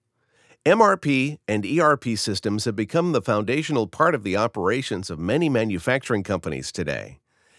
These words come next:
These systems are designed for real-time exchange of information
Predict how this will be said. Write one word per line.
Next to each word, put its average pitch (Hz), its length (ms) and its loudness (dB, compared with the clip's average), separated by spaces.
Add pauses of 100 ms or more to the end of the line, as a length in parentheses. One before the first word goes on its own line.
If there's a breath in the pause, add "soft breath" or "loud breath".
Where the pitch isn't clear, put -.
(200 soft breath)
These 226 200 0
systems 127 440 0
are 110 80 2
designed 117 480 0
for 101 120 -2
real-time 139 600 0
exchange 135 480 -4
of 98 120 -4
information 85 760 -4